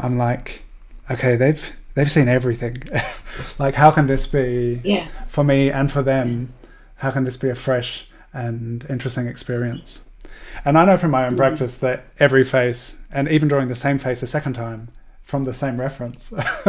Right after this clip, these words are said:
Speaker 1: <laughs> um, every time it's a different experience. Uh, so
Speaker 2: I agree. I think keeping it fresh is, can come from the same material, absolutely.
Speaker 1: Yeah. And this
Speaker 2: Because I think it is fresh as long as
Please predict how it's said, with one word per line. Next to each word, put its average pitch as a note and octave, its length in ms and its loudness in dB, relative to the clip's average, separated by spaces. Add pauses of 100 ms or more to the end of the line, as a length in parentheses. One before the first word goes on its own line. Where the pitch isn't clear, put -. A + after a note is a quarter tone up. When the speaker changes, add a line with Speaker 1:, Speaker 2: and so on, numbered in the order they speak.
(140)
Speaker 1:
<laughs> - 480 -18
um, B2+ 480 -6 (320)
every C#3 200 -2
time C3 200 -2
it's A#2+ 120 -8
a B2 60 -6
different B2 260 -4
experience. A#2 720 -10 (580)
Uh, A#2+ 340 -4 (240)
so A#2 600 -4 (120)
Speaker 2:
I A3+ 120 4
agree. G3+ 580 2
I F#3+ 80 -2
think A3+ 240 -4
keeping B3 340 2
it G#3+ 160 -4
fresh A3 460 -6
is, F#3+ 460 -4
can F3+ 440 -6
come G3+ 220 -4
from F#3 220 -8
the F3 80 -8
same F#3 540 -8
material, E3+ 680 -6
absolutely. E3+ 760 -10
Speaker 1:
Yeah. A#2+ 240 -10 (1300)
And C3 120 -4
this F3 80 0
Speaker 2:
Because G#3 200 0
I A3 80 2
think A3 200 0
it G#3 100 2
is G#3 180 -4
fresh A3 400 -2
as F#3+ 140 0
long G3+ 220 2
as F#3 180 -4